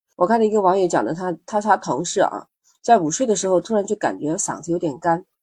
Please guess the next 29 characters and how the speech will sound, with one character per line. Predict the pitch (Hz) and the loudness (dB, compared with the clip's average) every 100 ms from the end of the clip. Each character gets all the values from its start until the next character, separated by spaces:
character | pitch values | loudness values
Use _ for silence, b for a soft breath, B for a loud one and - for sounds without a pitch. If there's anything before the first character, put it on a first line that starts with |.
| _ _ _ _ | _ _ _ _
而 | 202 | -4
且 | 208 | 0
有 | 214 | 0
点 | 208 | 0
头 | 180 156 202 | 0 0 2
疼， | 175 - - | -2 -4 -6
还 | 196 | 0
有 | 196 | 0
点 | 208 165 | 2 0
热。 | 175 220 - _ _ _ _ _ _ _ | 0 -4 -4 _ _ _ _ _ _ _
他 | 233 | -2
悄 | 262 254 | 2 2
悄 | 262 | 4
地 | 240 | 2
跑 | - 160 | 4 4
到 | 175 | 4
办 | - 254 226 | 4 2 2
公 | 233 | 0
室 | 214 | -4
角 | 165 147 131 | -4 -4 0
落 | 196 | 0
的 | 180 | 2
一 | 185 | 0
个 | |
健 | 202 214 | 0 -2
身 | 190 190 | -2 -4
房 | 156 160 | -2 -2
里 | 165 | -2
去 | 165 185 156 | -2 -4 -4